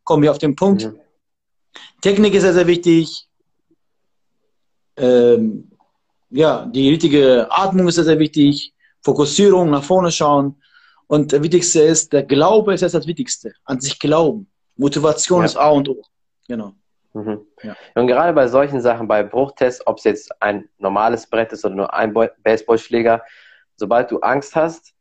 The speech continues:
Speaker 2: dann verletzt du dich nämlich auch. Weil sobald du nämlich anfängst nachzudenken, das ist der gefährliche Moment,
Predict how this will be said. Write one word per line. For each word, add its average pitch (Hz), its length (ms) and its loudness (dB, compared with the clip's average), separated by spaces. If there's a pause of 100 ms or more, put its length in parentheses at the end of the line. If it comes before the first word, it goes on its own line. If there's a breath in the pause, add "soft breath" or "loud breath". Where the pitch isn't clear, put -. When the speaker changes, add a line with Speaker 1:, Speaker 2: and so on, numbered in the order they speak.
(140)
Speaker 2:
dann 110 180 -2
verletzt 117 360 -2
du 107 40 -10
dich 92 200 -10
nämlich 92 260 -8
auch. 98 140 -2
Weil 101 120 0
sobald 110 320 -2
du 147 40 -2
nämlich 131 300 -2
anfängst 123 480 -4
nachzudenken, 147 840 -4
das 107 180 -2
ist - 180 -10
der 113 120 0
gefährliche 123 540 -4
Moment, 113 380 -2